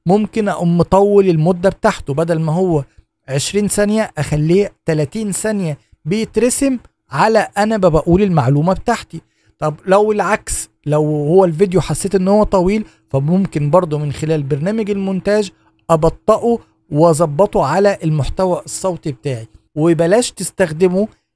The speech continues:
يعني مثلًا كانفا هنا انا ممكن اضيف بيه موسيقى او محتوى صوتي يبقى شغال، بس ممكن تتفاجئ بحقوق طبع ونشر بعد ما ترفع الفيديو على القناة بتاعتك لو انت شغال على اليوتيوب. فانا بفضل دايمًا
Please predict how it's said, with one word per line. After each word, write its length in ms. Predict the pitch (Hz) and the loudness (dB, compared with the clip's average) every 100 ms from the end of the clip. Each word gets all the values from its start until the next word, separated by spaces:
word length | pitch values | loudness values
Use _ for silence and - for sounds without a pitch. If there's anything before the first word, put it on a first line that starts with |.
| - | -4
يعني 200 | 147 147 | -2 -2
مثلًا 340 | 180 - 147 - | -4 -4 -6 0
كانفا 360 | 214 233 202 220 | 0 2 0 -2
هنا 200 | 220 180 | -2 0
انا 100 | 185 | 0
ممكن 320 | 220 - 196 | 0 -2 -4
اضيف 360 | 165 165 208 | -2 -4 -4
بيه 240 | 170 220 226 _ _ | -2 -4 -4 _ _
موسيقى 460 | 185 220 302 254 175 | -6 -2 0 0 0
او 80 | 196 | 0
محتوى 440 | 190 - 240 233 | 0 -2 2 2
صوتي 320 | - 226 - | 2 -4 -4
يبقى 180 | 196 190 | -8 -6
شغال، 400 | 160 165 156 170 - _ - | -8 -6 -4 -6 -6 _ -4
بس 220 | 160 - | -4 -2
ممكن 360 | 202 220 208 165 | -6 -4 -2 -4
تتفاجئ 480 | - 202 190 196 - _ _ | 0 2 4 2 -2 _ _
بحقوق 300 | 151 147 196 | 0 0 -4
طبع 320 | - 196 185 | -2 -2 0
ونشر 380 | 175 170 180 165 | -2 -4 -6 -8
بعد 360 | 160 180 160 147 156 | -6 -6 -6 -10 -10
ما 100 | 147 | -8
ترفع 380 | 196 190 160 | -6 -6 -8
الفيديو 340 | 143 160 175 160 | -4 -6 -2 0
على 160 | 160 | 2
القناة 300 | 170 - 165 | 0 0 -2
بتاعتك 400 | 175 180 - 175 - _ - | 0 -4 -4 -6 -6 _ 0
لو 140 | 143 185 | 2 4
انت 140 | 170 | 0
شغال 400 | 147 139 160 160 | 0 2 2 2
على 320 | 139 165 160 - _ _ | 4 2 2 -2 _ _
اليوتيوب. 540 | 220 202 165 127 127 101 - _ _ | 0 2 0 -2 -8 -10 -14 _ _
فانا 200 | 202 196 | 0 2
بفضل 540 | 151 143 196 175 180 170 | 0 -2 -2 2 2 4
دايمًا 380 | 220 233 254 | 2 4 2